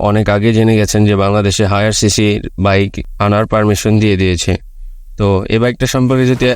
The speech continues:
আরো বলি তাহলে আপনাদেরকে অনেকেই শর্ট হাইটের হয়ে থাকেন, তো তাদের জন্য এই বাইকটা কেমন হবে? আমি আপনাদেরকে এই বাইকটা সিট হাইট নিয়ে বলি। এই বাইকটা সিট হাইট হচ্ছে আটশো এমএম। এই বাইকটা সিট হাইট আটশো এমএম। আপনারা যারা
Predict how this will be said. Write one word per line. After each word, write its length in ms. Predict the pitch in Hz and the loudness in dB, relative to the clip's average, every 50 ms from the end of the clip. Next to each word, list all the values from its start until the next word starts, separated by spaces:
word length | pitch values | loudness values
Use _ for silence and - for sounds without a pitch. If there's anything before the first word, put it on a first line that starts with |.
| - - | 0 0
আরো 180 | 113 120 123 123 123 120 110 104 - - - 107 110 | 2 2 2 2 0 0 -2 -6 -8 -4 -2 0 2
বলি 240 | 120 131 123 117 123 123 | 2 2 2 0 0 0
তাহলে 240 | - 123 117 113 117 120 117 - - | 0 0 0 0 0 -2 -2 -4 -6
আপনাদেরকে 360 | - 123 123 123 117 131 127 127 127 127 127 123 - - 110 | -2 -2 -2 -2 0 0 0 0 0 0 -2 -4 -4 -2 0
অনেকেই 260 | 113 120 117 120 127 - - | 0 2 2 2 0 0 0
শর্ট 160 | 135 131 123 127 | -2 0 0 0
হাইটের 240 | 123 117 107 110 101 | 0 0 0 0 2
হয়ে 120 | 104 101 98 - | 0 0 2 0
থাকেন, 240 | 104 101 113 110 113 117 - - - - - - - | 0 0 2 0 0 0 -2 -6 -16 -20 -20 -16 -6
তো 60 | - 110 107 | -6 -2 0
তাদের 220 | 120 117 120 123 117 113 | 2 2 2 0 2 2
জন্য 140 | 117 117 117 117 | 2 2 2 2
এই 60 | 113 117 | 2 0
বাইকটা 220 | 117 113 113 110 - - | 0 0 -2 -2 0 0
কেমন 200 | 123 120 120 110 101 | 0 2 2 2 0
হবে? 140 | 95 90 95 95 | 0 0 2 2
আমি 80 | 104 110 110 | 0 0 0
আপনাদেরকে 280 | - - 113 113 123 117 | 0 0 0 0 2 0
এই 40 | 117 | 0
বাইকটা 200 | 117 107 104 120 - | 0 0 0 0 0
সিট 160 | - 131 123 123 | 0 -2 0 0
হাইট 140 | 135 123 120 120 | 0 -2 0 0
নিয়ে 120 | 113 107 101 95 | 0 2 2 2
বলি। 140 | 98 95 101 110 | 2 2 2 2
এই 40 | 110 110 | 2 2
বাইকটা 220 | 117 101 - 120 110 | 0 0 -2 -2 0
সিট 140 | - 127 117 127 | 0 0 0 2
হাইট 140 | 123 120 110 120 | 0 0 0 0
হচ্ছে 220 | 117 113 - 123 123 131 135 - - - - 104 110 | -2 0 -2 -2 -2 -2 -4 -6 -14 -8 -4 -2 -2
আটশো 300 | 110 - - - 127 117 117 - - 110 | -2 -2 -2 0 0 0 0 0 0 0
এমএম। 220 | 113 107 101 92 92 90 - - - - - - | 2 2 2 0 -2 -4 -6 -10 -18 -18 -6 -4
এই 60 | 120 120 | -2 -2
বাইকটা 220 | 127 117 123 123 - | 0 0 0 -2 0
সিট 160 | - 139 135 143 | 0 0 0 0
হাইট 140 | 143 139 - - 123 | 0 -2 -2 -2 -4
আটশো 180 | 117 - - 135 123 | -2 -2 0 0 2
এমএম। 180 | 117 113 117 131 131 - | 2 2 2 2 0 -2
আপনারা 200 | 117 - 127 123 127 | -2 -2 -2 0 2
যারা 140 | 127 123 123 | 2 2 0